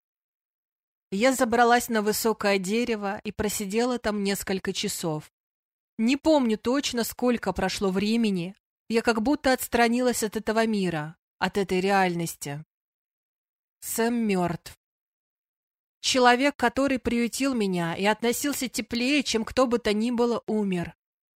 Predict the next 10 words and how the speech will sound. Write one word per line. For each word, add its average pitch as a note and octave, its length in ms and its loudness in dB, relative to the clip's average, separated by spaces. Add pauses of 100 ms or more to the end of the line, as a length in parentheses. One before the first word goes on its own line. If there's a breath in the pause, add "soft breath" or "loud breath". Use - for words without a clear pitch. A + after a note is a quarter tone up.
(180)
Мне A3+ 280 4
казалось, B3 560 2
что - 180 -4
я A3+ 160 4
осталась A#3+ 480 0
в A3 40 -2
этом G#3+ 280 0
мире A#3+ 260 0
совершенно A3+ 800 0
одна, F#3+ 480 -2